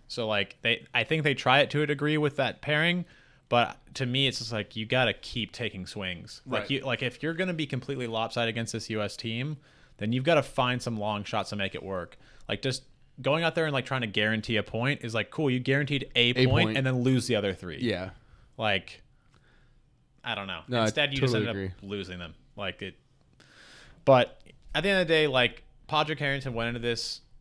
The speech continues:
Speaker 1: Ryder Cup completely, like, unmatched, like, or,
Speaker 2: Yeah.
Speaker 1: uh, like, completely mismatched. Like, there was just, there was no way you're gonna come into this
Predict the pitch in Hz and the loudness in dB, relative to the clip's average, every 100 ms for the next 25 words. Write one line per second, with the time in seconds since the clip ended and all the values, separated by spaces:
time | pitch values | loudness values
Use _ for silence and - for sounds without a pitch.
0 | - - - 113 120 135 156 151 - - | -20 -20 -6 -2 0 0 0 -2 -4 -20
1 | _ - - 120 - 127 123 120 110 95 | _ -16 -8 -8 -4 -6 -2 0 0 -2
2 | - - - 107 95 - - _ - _ | -12 -20 -10 -6 -6 -8 -20 _ -20 _
3 | - _ _ _ - - 123 110 101 90 | -20 _ _ _ -12 -4 -4 -2 -6 -6
4 | - - 143 143 135 127 127 131 - 135 | -12 -4 -2 4 4 4 2 -2 -4 -4
5 | 147 135 117 113 - 95 92 - 117 135 | -2 -2 -2 -4 -4 -4 -6 -6 -4 0
6 | 139 147 139 156 160 160 165 180 160 151 | 0 -2 0 4 4 4 2 2 4 2
7 | 147 139 131 135 139 147 165 165 | 2 -2 -4 -6 -6 -2 -2 -2